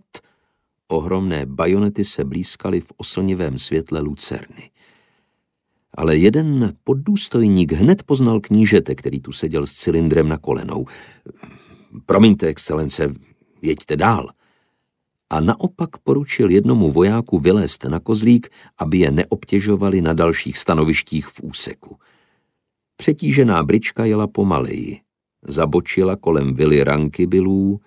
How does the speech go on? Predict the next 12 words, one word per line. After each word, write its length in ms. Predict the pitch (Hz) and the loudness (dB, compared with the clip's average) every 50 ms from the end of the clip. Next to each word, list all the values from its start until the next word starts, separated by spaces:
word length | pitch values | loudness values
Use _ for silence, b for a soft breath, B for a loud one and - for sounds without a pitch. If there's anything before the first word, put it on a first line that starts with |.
| _ _ - | _ _ -2
minula 380 | 73 82 78 76 76 73 73 | 0 2 2 2 2 0 0
Červené 600 | 71 - - 78 73 73 71 73 71 67 65 65 | -2 -2 -2 0 0 0 0 0 0 0 -2 -2
země 500 | 62 62 69 76 85 87 87 92 92 98 b b b b b | -2 0 0 0 2 2 2 0 0 -2 b b b b b
a 120 | - 69 67 | -10 -6 -4
zahrady 640 | 67 78 78 73 76 76 76 71 69 69 69 65 | -2 0 0 0 0 -2 -2 -2 0 0 0 -2
Villafranca 880 | 64 64 73 73 80 82 - - - 90 92 95 98 - - 98 101 - - _ _ _ _ _ _ _ _ | 0 0 0 0 0 0 -2 -4 -6 -6 -6 -6 -8 -8 -10 -10 -10 -10 -14 _ _ _ _ _ _ _ _
a 140 | - - 85 | -10 -8 0
vjela 300 | 76 87 110 139 147 110 | 2 4 4 6 4 4
do 160 | 82 98 104 | 2 2 4
města 640 | 110 120 135 139 135 - - - _ - 123 120 110 - - | 4 4 2 0 0 -4 -8 -8 _ -2 -2 -2 -2 -4 -8
Makeckou 920 | - 82 80 87 98 - - - 110 - - - - - 101 101 98 95 | -8 -4 -2 -2 -2 -2 -4 -6 -8 -8 -10 -12 -6 -2 -2 0 0 -2
branou. 580 | 82 87 - 69 71 67 - - - - - | -4 -4 -6 -6 -6 -10 -12 -16 -18 -20 -20